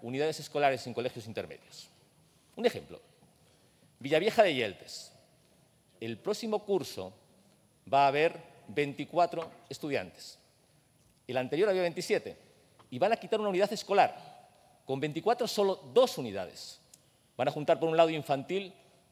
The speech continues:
primero y segundo. Por otro lado, cuarto, quinto, sexto y tercero.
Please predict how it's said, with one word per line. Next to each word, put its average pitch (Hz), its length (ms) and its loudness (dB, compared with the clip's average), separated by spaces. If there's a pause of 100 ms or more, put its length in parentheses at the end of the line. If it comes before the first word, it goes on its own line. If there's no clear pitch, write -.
primero 143 420 -2 (220)
y 123 40 -14
segundo. 127 460 -6 (560)
Por 127 80 -4
otro 131 140 -2
lado, 147 240 2 (180)
cuarto, 147 380 0
quinto, 143 440 -8 (520)
sexto - 440 -6
y 151 60 -14
tercero. 107 340 -6